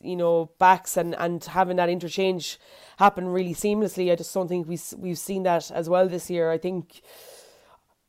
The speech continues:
this is, might sound a little bit controversial, but Leinster without Johnny Sexton are a total different team than with them. Um, he seems to drive that around, um, and he,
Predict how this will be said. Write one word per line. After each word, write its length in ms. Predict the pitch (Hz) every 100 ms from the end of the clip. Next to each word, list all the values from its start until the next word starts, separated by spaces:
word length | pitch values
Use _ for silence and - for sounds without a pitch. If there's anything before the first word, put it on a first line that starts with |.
| _
this 180 | - -
is, 140 | - -
might 200 | 180 170
sound 160 | 185 170
a 80 | 175
little 100 | 175
bit 100 | 175
controversial, 580 | 190 165 202 208 240
but 180 | 196 185 _ _
Leinster 600 | - 202 175 196 196 208
without 200 | 190 190
Johnny 200 | 196 185
Sexton 360 | 180 196 - 208
are 200 | 185 170
a 40 |
total 240 | 165 185 170
different 300 | 175 185 165
team 180 | 180 170
than 140 | 165
with 160 | 185 226
them. 260 | 214 175 _ -
Um, 460 | 170 170 170 165 160
he 60 |
seems 320 | 156 180 165
to 40 | 151
drive 480 | 170 175 175 - - - - - - -
that 140 | 180
around, 680 | 175 185 190 190 175 - - -
um, 420 | 175 175 175 170 170
and 160 | 170
he, 400 | 175 185 185 175